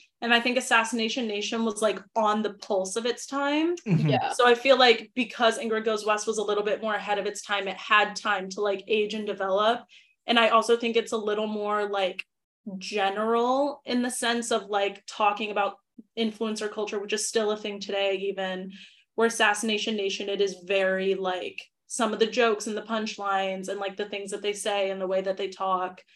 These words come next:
Speaker 1: are very nailed down into the time that it came out.
Speaker 3: Yeah. And,
Speaker 2: Mm-hmm.
Speaker 3: like, seeing it in twenty eighteen, I was, like, how old was I? I was, like, eighteen or nineteen,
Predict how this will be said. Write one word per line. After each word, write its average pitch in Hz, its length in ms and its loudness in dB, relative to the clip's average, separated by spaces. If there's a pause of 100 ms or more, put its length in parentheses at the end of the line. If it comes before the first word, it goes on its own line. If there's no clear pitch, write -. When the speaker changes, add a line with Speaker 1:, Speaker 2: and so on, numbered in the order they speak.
(500)
Speaker 1:
are 214 260 4
very 208 500 2
nailed 196 360 0
down 190 420 0
into 196 300 -6
the 196 100 -2
time 190 320 -8
that - 140 -8
it - 80 -12
came - 240 -14
out. - 360 -10
Speaker 3:
Yeah. - 380 -6 (380)
And, 269 140 8
Speaker 2:
Mm-hmm. 269 60 8
Speaker 3:
like, 262 320 6 (200)
seeing 262 300 4
it 302 100 6
in 311 80 2
twenty 269 280 4
eighteen, 214 400 0
I 208 120 4
was, 208 160 -2
like, 190 420 2 (1120)
how 220 140 -14
old - 120 -10
was - 120 -10
I? - 100 -8
I - 20 -10
was, 208 80 -8
like, 214 180 0
eighteen 208 280 0
or 208 80 -2
nineteen, 208 680 0